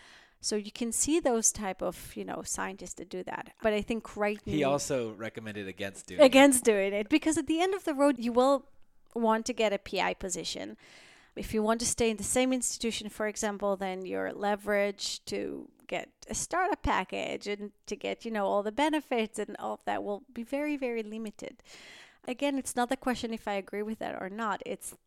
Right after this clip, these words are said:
Speaker 1: this is how the system is right now.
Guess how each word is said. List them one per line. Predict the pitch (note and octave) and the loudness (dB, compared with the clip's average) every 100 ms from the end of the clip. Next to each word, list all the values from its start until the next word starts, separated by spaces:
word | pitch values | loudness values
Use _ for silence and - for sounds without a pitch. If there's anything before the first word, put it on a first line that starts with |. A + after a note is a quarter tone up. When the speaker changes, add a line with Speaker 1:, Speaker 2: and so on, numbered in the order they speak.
| - | -6
Speaker 1:
this | A3+ A#3+ | -4 -4
is | A3 | -4
how | A3 | -4
the | G3+ F#3+ | -4 -6
system | - G#3 - G#3 G3 - | -6 -6 -6 -8 -10 -10
is | G3 G3+ | -8 -8
right | F#3+ G#3 G3 G3 - | -8 -2 -2 -2 -10
now. | F3+ F#3 A3 E4+ | -6 0 2 2